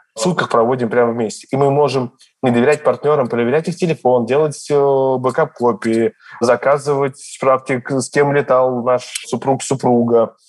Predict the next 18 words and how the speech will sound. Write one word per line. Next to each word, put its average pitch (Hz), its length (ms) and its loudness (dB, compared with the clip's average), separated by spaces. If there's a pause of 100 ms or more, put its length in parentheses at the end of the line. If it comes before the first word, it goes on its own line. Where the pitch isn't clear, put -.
в - 60 -12
самолете. 117 760 0 (440)
Это 143 840 2 (440)
не 156 140 0
позволяет 135 480 0
доверять, 123 680 0
безусловно, 120 680 0
доверять 117 460 0
партнеру, 120 460 0
потому 110 180 -6
что 110 240 0
мы 123 800 2 (240)
знаем, 131 420 2
какой 127 300 -4
человек 123 440 0 (200)
с - 140 -14
нами 127 240 2
рядом. 104 380 -2